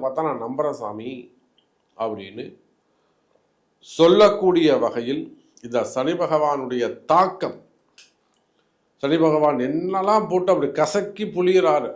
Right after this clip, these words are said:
அப்படிங்கிறத நம்ம ஒவ்வொருத்தரும் அனுபவிச்சிருக்கிறோம்.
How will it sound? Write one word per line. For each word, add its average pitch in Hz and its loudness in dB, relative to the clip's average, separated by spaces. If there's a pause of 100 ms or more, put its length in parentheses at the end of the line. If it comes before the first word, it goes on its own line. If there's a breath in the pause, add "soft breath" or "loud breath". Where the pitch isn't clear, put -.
அப்படிங்கிறத 123 -4 (840)
நம்ம 113 -6 (440)
ஒவ்வொருத்தரும் 175 0
அனுபவிச்சிருக்கிறோம். 123 -6